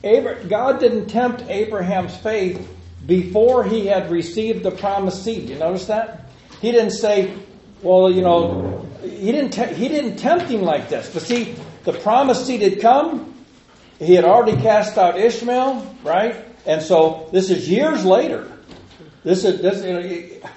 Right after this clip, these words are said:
Isaac, you know, it, there, people have different views on it, but Isaac could have been as, as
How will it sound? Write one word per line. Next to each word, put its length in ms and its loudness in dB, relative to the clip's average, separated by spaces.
Isaac, 680 -2
you 80 -8
know, 300 -2
it, 260 -8
there, 140 -8
people 480 -4
have 200 -2
different 320 -4
views 260 4
on 160 2
it, 120 -2
but 220 -6
Isaac 380 2
could 140 0
have 120 -2
been 160 0
as, 240 -2
as 320 2